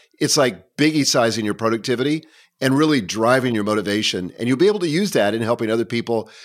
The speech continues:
see how the sum is greater than the parts. Number three,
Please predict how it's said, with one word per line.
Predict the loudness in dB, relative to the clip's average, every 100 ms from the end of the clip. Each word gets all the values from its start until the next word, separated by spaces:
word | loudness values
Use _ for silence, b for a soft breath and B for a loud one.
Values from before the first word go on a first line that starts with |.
| B
see | 0 2 4
how | 4 2
the | 0
sum | 0 2 2 0
is | -2
greater | -2 -2 -2
than | -6
the | -8
parts. | -6 -6 -6 -12 -14 b b b b b _ _ _ -2
Number | 2 2
three, | 2 2 2 0